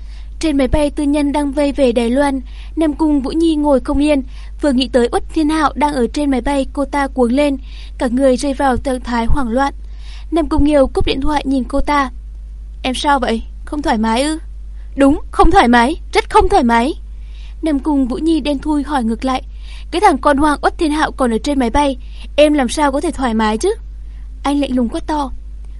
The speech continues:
Vũ Nhi, bé Thiên là con trai anh, nhưng nó cũng là con trai của con ả đê tiện Uất Noãn Tâm kia. Tóm lại, đừng để anh nghe thấy em gọi thằng bé là con hoang,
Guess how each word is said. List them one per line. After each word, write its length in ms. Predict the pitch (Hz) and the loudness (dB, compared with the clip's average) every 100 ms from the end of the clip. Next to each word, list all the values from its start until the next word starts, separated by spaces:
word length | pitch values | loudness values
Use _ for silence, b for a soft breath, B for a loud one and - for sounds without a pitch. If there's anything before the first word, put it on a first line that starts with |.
| - | -10
Vũ 100 | - | 0
Nhi, 320 | 311 370 302 - - b b b - | 6 8 6 0 -12 b b b 0
bé 120 | 240 | 2
Thiên 220 | 285 320 | 4 4
là 80 | 285 | 4
con 200 | 302 311 | 4 4
trai 160 | 320 | 4
anh, 180 | 320 320 254 - - - - b b b - | 4 2 -2 -10 -12 -12 -12 b b b 0
nhưng 240 | 370 415 | 2 6
nó 160 | 339 302 | 4 4
cũng 120 | 359 | 4
là 120 | 403 | 4
con 260 | - 370 370 | 6 4 8
trai 240 | 381 370 | 8 8
của 80 | 302 | 6
con 160 | 320 | 2
ả 160 | 349 262 | 2 2
đê 160 | 233 330 | 2 0
tiện 220 | 370 302 | 0 2
Uất 160 | - - | 0 2
Noãn 180 | 311 349 | -2 2
Tâm 180 | 415 | 2
kia. 220 | 359 381 403 247 - - - - b b b b - | 4 6 6 4 -6 -12 -12 -12 b b b b -2
Tóm 160 | 233 247 | -2 4
lại, 280 | 311 285 - | 2 2 -2
đừng 200 | 269 254 | 0 2
để 80 | 233 | 2
anh 220 | - 285 | 2 2
nghe 100 | 302 | 0
thấy 180 | 285 240 | 0 0
em 200 | 285 285 | 0 0
gọi 220 | 302 269 | 2 0
thằng 180 | 277 247 | 0 0
bé 180 | 220 226 | 0 2
là 140 | 285 | 0
con 160 | 269 262 | 0 0
hoang, 280 | 285 269 | 2 2